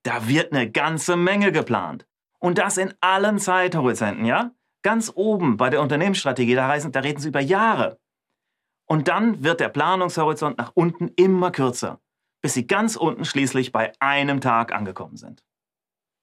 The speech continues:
Die Planung ist in dem Agilen also genauso detailliert wie in traditionellen Ansätzen.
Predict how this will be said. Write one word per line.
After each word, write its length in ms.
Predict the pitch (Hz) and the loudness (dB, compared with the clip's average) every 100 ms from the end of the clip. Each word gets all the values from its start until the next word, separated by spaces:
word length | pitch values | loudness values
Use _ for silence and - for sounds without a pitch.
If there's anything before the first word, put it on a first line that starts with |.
| _ _ _ _ _ _ _ _ | _ _ _ _ _ _ _ _
Die 80 | - | -18
Planung 600 | 113 117 143 226 131 104 | -6 -2 2 2 2 -2
ist 120 | 98 | -4
in 60 | 135 | -2
dem 80 | 117 | -2
Agilen 320 | 113 131 123 | 2 2 2
also 280 | 113 - - _ | 0 -2 -4 _
genauso 680 | 120 113 127 160 202 196 143 | -2 2 2 2 2 0 0
detailliert 720 | 127 123 131 123 113 131 135 _ _ | 0 -2 -2 -2 0 -2 -4 _ _
wie 80 | 151 | -4
in 80 | 165 | -2
traditionellen 680 | 147 160 156 127 113 101 | 0 0 -2 0 0 0
Ansätzen. 600 | 85 95 90 62 - 120 | -4 -8 -10 -14 -18 -20